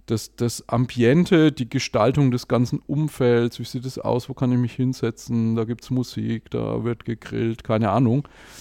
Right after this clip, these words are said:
Also so ein bisschen, ich find, Festival fasst es ganz gut zusammen. Äh, und das lockt Leute auch irgendwo hin.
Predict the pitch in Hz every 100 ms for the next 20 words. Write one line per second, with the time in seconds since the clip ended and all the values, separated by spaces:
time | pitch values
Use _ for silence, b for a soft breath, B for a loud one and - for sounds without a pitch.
0 | B B B 110 110 135 127 - 139 -
1 | 127 127 135 - 131 - 131 - 131 117
2 | 117 - 123 - 120 - 117 - - 120
3 | _ - - 113 127 117 156 _ _ _
4 | _ _ _ _ - - 123 117 117 120
5 | b b b b - 120 139 - 120 -
6 | 117 113 156 156 127 - 127 123 120 127
7 | 90